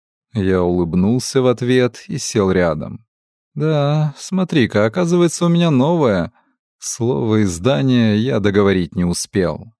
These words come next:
Митяй как бы невзначай приблизил рукав к моему лицу. Я не сопротивлялся и даже попытался изобразить вдох, напрягая диафрагму так,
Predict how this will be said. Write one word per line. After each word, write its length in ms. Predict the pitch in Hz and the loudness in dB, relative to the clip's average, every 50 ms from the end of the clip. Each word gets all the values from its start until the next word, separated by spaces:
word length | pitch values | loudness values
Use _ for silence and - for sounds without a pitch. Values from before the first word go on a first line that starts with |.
| _ _ _ - | _ _ _ -6
Митяй 520 | 123 110 113 113 113 - 165 170 156 147 | -2 -2 -2 -2 -2 -4 -2 -2 -2 -2
как 260 | 139 - 147 143 131 127 | -2 -2 -4 -2 -2 0
бы 120 | 123 131 | 0 2
невзначай 680 | 135 135 123 110 107 117 113 107 - - - 170 175 147 | 2 2 2 2 2 2 2 2 0 -2 -2 0 0 0
приблизил 560 | - - 131 135 143 160 165 151 135 135 131 | 0 0 -2 -2 0 -2 -2 0 2 2 4
рукав 420 | 127 123 113 - 151 143 123 113 - | 4 2 0 0 -2 -2 -2 -2 -4
к 80 | - 110 | 0 2
моему 300 | 113 110 110 110 107 104 | 4 4 4 4 4 4
лицу. 540 | 101 101 92 - - - 113 98 90 - - - _ _ _ _ _ - | 2 0 -2 -4 -6 -4 -4 -4 -4 -6 -10 -16 _ _ _ _ _ -8
Я 320 | 139 131 139 135 127 123 | -6 -4 -2 -2 0 0
не 120 | 127 131 | 0 0
сопротивлялся 960 | 120 - 127 113 120 117 110 127 127 127 160 196 208 160 107 90 - - - 95 | 0 0 -2 -2 -2 -2 0 0 0 2 2 2 2 2 0 0 -4 -8 -8 -6
и 140 | 95 95 | -6 -6
даже 300 | 90 90 101 104 90 101 | -4 -2 -2 -2 -2 -2
попытался 720 | 92 98 101 - 113 101 - 117 110 101 - - - 110 107 | -2 -4 -2 -2 0 0 2 2 2 2 -2 -4 -4 -2 -2
изобразить 540 | 104 92 107 101 92 107 107 98 107 110 98 | 0 0 0 0 2 2 2 2 2 0 0
вдох, 580 | 98 104 117 151 185 175 117 87 - - - - | -2 -2 0 0 2 2 2 -2 -4 -8 -8 -4
напрягая 600 | 104 98 - - 104 104 98 101 104 101 98 98 | -4 -4 -2 0 -2 0 2 2 2 2 2 2
диафрагму 680 | 95 101 98 98 - - 107 107 101 92 92 95 95 | 2 2 2 0 0 0 0 0 0 2 0 -2 -2
так, 360 | - - 135 135 135 127 - | -2 -2 -2 0 -2 -2 -6